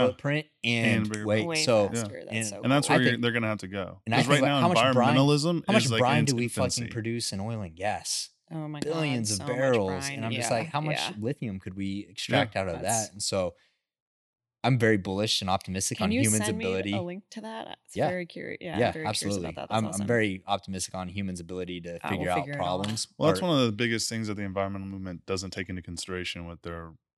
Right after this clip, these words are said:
Speaker 1: you know, models, which I, are mostly all a lie, because they don't take into account how progressive we've been as a species throughout time.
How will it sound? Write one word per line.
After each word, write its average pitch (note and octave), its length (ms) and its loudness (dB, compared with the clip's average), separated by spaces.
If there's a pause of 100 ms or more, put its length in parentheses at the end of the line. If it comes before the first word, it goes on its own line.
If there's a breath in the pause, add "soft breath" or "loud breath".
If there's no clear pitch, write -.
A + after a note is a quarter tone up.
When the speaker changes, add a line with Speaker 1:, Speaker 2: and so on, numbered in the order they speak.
(180)
Speaker 1:
you G2 80 -10
know, F2 120 -14
models, F2 440 -2
which E2+ 160 -14
I, E2+ 80 -8
are E2+ 180 -12
mostly F#2 380 -6
all E2 240 -10
a - 20 -16
lie, F#2+ 320 -2
because F2 300 -10
they F2 100 -10
don't F#2+ 260 -6
take F#2 220 -12
into F2+ 100 -10
account F2+ 420 -8 (360)
how G2 500 0 (240)
progressive F#2 480 -4
we've F2+ 140 -6
been F2 140 -6
as E2 100 -10
a D#2+ 60 -18
species F2 640 -6
throughout E2 300 -8
time. - 320 -8